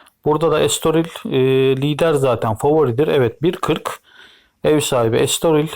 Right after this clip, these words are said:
dört altmışta Casa Pia'ya vermiş. Dediğim gibi Estoril lider. Puan farkını da yapmış durumda.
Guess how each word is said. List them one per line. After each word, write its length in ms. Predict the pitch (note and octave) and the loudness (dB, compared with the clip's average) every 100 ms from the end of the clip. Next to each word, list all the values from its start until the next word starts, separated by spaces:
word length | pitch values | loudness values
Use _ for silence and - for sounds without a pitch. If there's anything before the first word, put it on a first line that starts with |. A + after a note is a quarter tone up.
| - - | -10 -2
dört 240 | D#3+ F3 | 0 0
altmışta 520 | C#3 - A#2+ - D#3+ E3 | -2 -2 -4 -2 -4 -4
Casa 260 | C#3+ F3 E3 | -4 -4 -2
Pia'ya 500 | E3+ D3+ A#2 F#2+ - _ _ _ _ _ _ _ - | 0 2 2 -2 -6 _ _ _ _ _ _ _ -4
vermiş. 720 | B2+ A#2 A#2+ D3 - - - _ _ - _ - | -2 0 0 0 -2 -4 -8 _ _ -20 _ -4
Dediğim 320 | D#3+ D#3+ E3 | -2 2 2
gibi 340 | C#3 A#2+ C#3 C#3 - | 2 2 0 -2 -8
Estoril 540 | - C3+ - D3+ B2+ A#2 - - _ _ _ _ _ C3+ | -6 -4 0 0 0 -2 -10 -20 _ _ _ _ _ -4
lider. 400 | D#3 D3+ C#3 C#3+ - - _ _ _ _ - | -2 0 0 -2 -6 -10 _ _ _ _ -4
Puan 240 | F3 D#3+ | 0 2
farkını 500 | - C3+ A#2 B2+ A#2 | 2 0 0 0 0
da 80 | G#2 | 0
yapmış 480 | G#2+ C3+ F3 D#3 - | 0 -2 -4 -4 -2
durumda. 540 | D3+ D3+ C#3+ D3 C#3 | 0 0 0 -2 -4